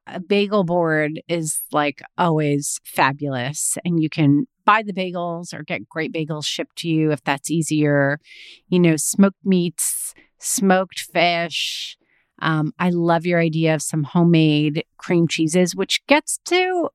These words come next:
something that I think is gonna be a thread throughout everything we talk about, which is a matter of ingredients. Like, we're gonna talk about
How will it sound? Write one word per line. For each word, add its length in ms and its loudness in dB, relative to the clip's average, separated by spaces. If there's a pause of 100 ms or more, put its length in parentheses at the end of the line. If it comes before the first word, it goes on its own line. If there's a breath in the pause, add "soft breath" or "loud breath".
(240)
something 840 0
that 140 -4
I 100 0
think 200 0
is 120 -6
gonna 200 2
be 340 4
a 100 -8
thread 640 -2
throughout 340 -2
everything 420 -2
we 100 0
talk 260 -2
about, 380 -2 (340 loud breath)
which 280 0
is 400 2 (360 soft breath)
a 80 2
matter 440 4
of 120 -2
ingredients. 1160 -2 (140)
Like, 180 -2
we're 140 0
gonna 160 6
talk 260 0
about 400 2